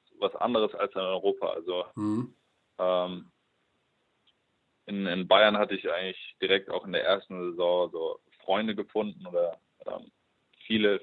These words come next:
Speaker 1: viele Freunde, mit denen ich auch abseits am Spielfeld viel gemacht habe. Aber das ist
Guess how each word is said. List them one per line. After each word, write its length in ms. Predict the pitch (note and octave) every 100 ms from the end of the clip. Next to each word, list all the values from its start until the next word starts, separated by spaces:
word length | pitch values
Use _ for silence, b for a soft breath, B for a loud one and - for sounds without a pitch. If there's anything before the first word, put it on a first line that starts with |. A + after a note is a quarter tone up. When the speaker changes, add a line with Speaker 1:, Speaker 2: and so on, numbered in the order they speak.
| -
Speaker 1:
viele 220 | G#2+ G2+
Freunde, 420 | - G2 G2+ G2 F#2
mit 200 | F2 F2+
denen 140 | F2+
ich 160 | - F2+
auch 180 | - -
abseits 420 | - - F#2+ -
am 80 | F2+
Spielfeld 580 | - - F#2+ - F2+ - B B B _ -
viel 140 | A2 G2
gemacht 360 | F#2 G#2 -
habe. 220 | A#2+ A2
Aber 120 | G#2 G2
das 140 | -
ist 140 | A2+